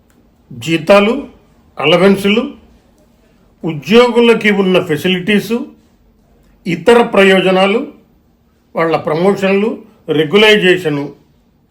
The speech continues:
ఈ అంశాల మీద కేంద్ర ప్రభుత్వ ఉద్యోగులు,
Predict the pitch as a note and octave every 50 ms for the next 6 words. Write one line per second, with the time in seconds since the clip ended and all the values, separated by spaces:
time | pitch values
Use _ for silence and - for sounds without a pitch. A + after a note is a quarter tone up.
0 | _ _ _ _ _ _ _ - D3+ F3 G#3+ C4 D4+ D#4 C#4+ A#3+ A3 G#3 - -
1 | G#3+ G#3+ G#3 G#3 F#3+ F3+ D#3+ C3+ A#2 A2+ A#2+ D3+ - - - _ - - - -
2 | _ _ _ _ _ - - _ _ _ - - F3 F#3 A3 A#3+ B3+ B3 A#3+ A#3+
3 | A3+ G3 - G#3+ G#3 G3 G3+ - - G#3 F#3+ F#3+ F3 D3+ E3+ G3 G3+ G3 G3+ G#3
4 | G#3+ B3+ C#4 -